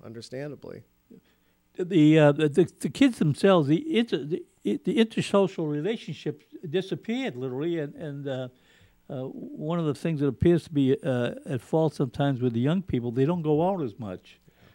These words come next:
Speaker 2: I've mentioned this on my show previously. Uh, sometimes I walk in the neighborhood when the weather's good, and I, I recall years ago when I, uh, and I'm not that far away from the Bowdoin Street Apartments, for instance, and I, I, I can recall years ago when I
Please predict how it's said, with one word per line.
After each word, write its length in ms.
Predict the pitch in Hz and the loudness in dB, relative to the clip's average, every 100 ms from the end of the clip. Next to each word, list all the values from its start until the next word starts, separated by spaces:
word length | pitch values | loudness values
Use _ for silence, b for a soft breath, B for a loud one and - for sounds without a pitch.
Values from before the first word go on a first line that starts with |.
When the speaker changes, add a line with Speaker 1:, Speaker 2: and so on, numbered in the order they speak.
| b _ | b _
Speaker 2:
I've 160 | 151 147 | -6 -2
mentioned 360 | 165 - 143 | -4 -4 -4
this 200 | 139 - | -2 -4
on 100 | 139 | -6
my 140 | 131 127 | -4 -6
show 240 | - 147 | 0 -2
previously. 640 | - 170 190 165 - 120 127 | 2 4 4 2 0 0 2
Uh, 220 | 131 123 | 0 0
sometimes 420 | - 143 143 127 | -2 -2 -2 0
I 60 | 127 | 0
walk 340 | 131 143 - | 2 2 2
in 60 | 120 | -2
the 100 | 117 | 2
neighborhood 400 | 131 160 131 104 | 2 2 2 0
when 140 | 110 | -2
the 80 | 107 | 0
weather's 340 | 120 120 107 | 0 0 -2
good, 300 | - 165 143 - B B B B | 2 4 4 0 B B B B
and 440 | - 135 135 131 - | 0 2 2 0 -2
I, 180 | 160 151 | 0 0
I 40 | 247 | -2
recall 360 | 135 - - 127 | -6 -6 -4 -2
years 260 | 143 147 | 0 -2
ago 180 | 131 143 | -2 -2
when 160 | 135 127 | 0 -2
I, 40 | |
uh, 300 | 123 - 131 | -4 -4 -6
and 180 | - 135 | -4 -2
I'm 300 | 143 123 139 269 - | -2 -4 -8 -12 -6
not 240 | 143 123 | -4 -2
that 140 | 143 123 | -2 -2
far 200 | 151 131 | 0 0
away 180 | 131 | 0
from 160 | 135 - | -2 -4
the 80 | 117 | -6
Bowdoin 380 | 110 139 127 117 | -4 -4 -4 -6
Street 200 | 160 127 | -8 -8
Apartments, 480 | 123 147 147 123 | -6 -6 -6 -10
for 160 | 107 120 | -12 -12
instance, 440 | 98 92 107 117 - | -12 -14 -16 -16 -14
and 240 | 139 135 | -12 -12
I, 60 | 170 | -14
I, 400 | - 147 165 160 | -10 -10 -8 -10
I 40 | |
can 160 | - 147 | -10 -12
recall 360 | 135 - 151 | -10 -4 -2
years 240 | 139 156 135 | 0 -2 -2
ago 200 | 139 151 | -2 0
when 120 | |
I 80 | 131 | 0